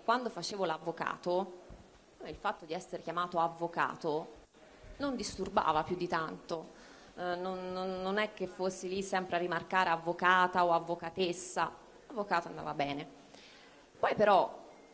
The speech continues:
quando ho cominciato, diciamo, a rendermi conto che molte persone mi, mi sottolineavano invece l'importanza di ministra piuttosto che ministro, sottosegretaria piuttosto che sottosegretario, ho cercato di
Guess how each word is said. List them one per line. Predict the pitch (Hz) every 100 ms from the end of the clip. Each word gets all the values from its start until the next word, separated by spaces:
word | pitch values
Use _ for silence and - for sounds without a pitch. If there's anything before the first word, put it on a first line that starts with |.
| - - - _ - -
quando | 285 311 240
ho |
cominciato, | - 185 180 - 226 208 165 - - - -
diciamo, | 170 175 202 214 185
a | 165
rendermi | 185 226 190 180 180
conto | 180 156 156 - 151
che | 175
molte | 190 277 277
persone | 226 165 - 220
mi, | 196 - - -
mi | 190
sottolineavano | 202 185 180 196 277 196 160
invece | 165 185 185 165
l'importanza | 170 165 156 - 185 185 190 160
di | 160 185 -
ministra | - 170 185 190 190 - 165
piuttosto | 175 - 180 180 175
che | 175
ministro, | 170 180 175 - -
sottosegretaria | 180 208 - 170 180 180 190 185
piuttosto | 185 - 196 190 170
che | 175
sottosegretario, | 196 190 180 170 170 180 - -
ho |
cercato | 240 254 - - 165 226
di | 220